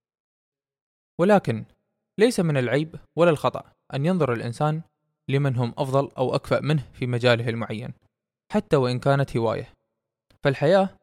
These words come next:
لعبة موقوتة، وجميعنا نملك أرواحا لها تاريخ بداية ونهاية، ولذلك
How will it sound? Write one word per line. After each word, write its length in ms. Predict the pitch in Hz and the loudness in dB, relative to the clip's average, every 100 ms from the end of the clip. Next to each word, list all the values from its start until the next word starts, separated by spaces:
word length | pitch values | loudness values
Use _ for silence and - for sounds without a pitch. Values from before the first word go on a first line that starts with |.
| _ | _
لعبة 340 | 185 180 131 110 - _ | 2 2 2 -4 -12 _
موقوتة، 500 | 135 135 139 131 110 - _ _ _ _ _ _ 135 | -2 0 0 0 -2 -14 _ _ _ _ _ _ -2
وجميعنا 580 | 127 156 180 139 123 | 0 2 0 0 -2
نملك 320 | 123 139 120 - | -2 -2 -4 -4
أرواحا 480 | - 131 139 214 220 _ _ - | -2 0 2 0 -4 _ _ -4
لها 200 | 135 127 | 0 0
تاريخ 400 | 113 113 117 110 | 0 0 0 -2
بداية 440 | 113 117 123 143 139 _ - | -2 0 2 2 -2 _ -4
ونهاية، 460 | 127 117 90 98 - _ _ _ _ _ _ - | -4 -2 -6 -10 -16 _ _ _ _ _ _ -2
ولذلك 580 | 185 202 175 117 - | 0 4 4 2 -6